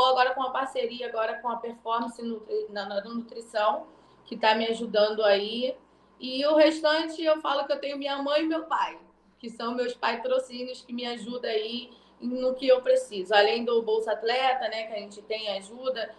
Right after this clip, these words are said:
também temos ajuda do nosso fisioterapeuta, que é o Ayrton Senna,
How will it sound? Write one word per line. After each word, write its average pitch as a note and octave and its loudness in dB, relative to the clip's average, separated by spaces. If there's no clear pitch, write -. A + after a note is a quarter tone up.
também A#3 0
temos A#3+ 0
ajuda A#3 -2
do A3 -4
nosso G#3+ -4
fisioterapeuta, A3 2
que - 0
é G#3 8
o G3+ 10
Ayrton G#3+ 0
Senna, A3+ -6